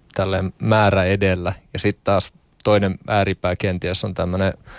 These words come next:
laadukkaama-, laadukkaammasta kahvista tunnettu maa kuin Costa Rica, jossa imagosyistä on kielletty viljellä ro-, robustaa. Et tota, kyllä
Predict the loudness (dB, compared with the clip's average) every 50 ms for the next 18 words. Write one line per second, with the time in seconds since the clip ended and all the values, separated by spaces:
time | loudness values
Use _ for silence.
0 | -20 -20 -20 -14 _ 0 4 4 4 4 2 0 -2 0 0 0 2 0 -2 -2
1 | -4 -2 0 2 2 2 0 -2 -2 -2 0 0 0 0 -2 -2 0 2 2 2
2 | 0 0 -2 -2 -2 0 0 0 -2 -2 -2 -2 0 2 2 2 2 0 2 2
3 | 0 0 0 0 -2 0 0 -2 -2 -2 -2 -2 -2 -2 -2 -2 0 0 -2 -2
4 | -8 -16 -20 -20 -20 -20 _ _ 2 2 4 4 4 2 2 0 -2 0 0 0
5 | 0 0 0 -2 -2 -2 -2 0 0 0 0 0 -2 -4 -8 -10 -10 -8 -6 -6
6 | -6 -6 -4 -6 -6 -8 _ _ _ _ _ -8 -4 -2 -2 -2 -2 -2 -2 -2
7 | -2 -4 -6 -6 -6 -4 -6 -6 -6 -10 _ _ _ _ _ _ _ _ _ _
8 | _ _ _ -20 -20 -20 -20 -20 _ -18 _ -8 -8 -6 -6 -8 -10 -4 -2 -4
9 | -4 0 0 0 2 2 2 0